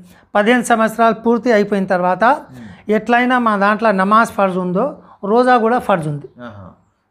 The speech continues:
Speaker 2: ఈ జకాత్ అంటే ఏంది అసలు?
Speaker 1: జకాత్ అంటే మన, మనం సంపాదన చేస్తాం కదా,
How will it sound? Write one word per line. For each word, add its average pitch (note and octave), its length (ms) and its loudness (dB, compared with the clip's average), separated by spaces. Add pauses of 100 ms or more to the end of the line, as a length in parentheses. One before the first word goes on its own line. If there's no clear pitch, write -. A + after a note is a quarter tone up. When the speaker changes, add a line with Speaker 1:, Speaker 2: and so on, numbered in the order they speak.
Speaker 2:
ఈ A#2+ 40 -20
జకాత్ F#3 420 -2
అంటే E3+ 180 -2
ఏంది B2+ 120 -8
అసలు? A#2+ 440 -12
Speaker 1:
జకాత్ G3+ 460 2
అంటే A#3 240 0
మన, A3 220 0 (580)
మనం G3+ 200 0
సంపాదన G#3 520 0
చేస్తాం F3+ 380 -2
కదా, F3+ 180 0